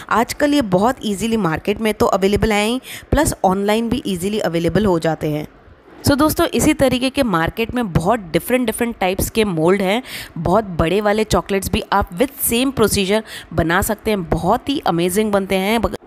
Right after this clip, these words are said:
And guys, believe me, ये hardly maximum मैं आपको कह सकती हूँ fifteen minute की recipe है।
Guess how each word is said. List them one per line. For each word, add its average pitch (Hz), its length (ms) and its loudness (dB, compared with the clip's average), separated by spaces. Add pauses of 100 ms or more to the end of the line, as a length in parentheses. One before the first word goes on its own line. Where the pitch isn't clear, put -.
(140)
And 254 100 2
guys, 240 440 2
believe 220 480 2
me, 220 160 -2 (100)
ये 240 260 2 (160)
hardly 202 480 0 (380)
maximum 285 580 2
मैं 294 280 2
आपको - 260 0
कह 214 240 2
सकती 208 340 -2
हूँ 233 200 -2 (280)
fifteen 330 480 2
minute 269 340 0
की 277 160 -2
recipe 202 520 2
है। 220 220 2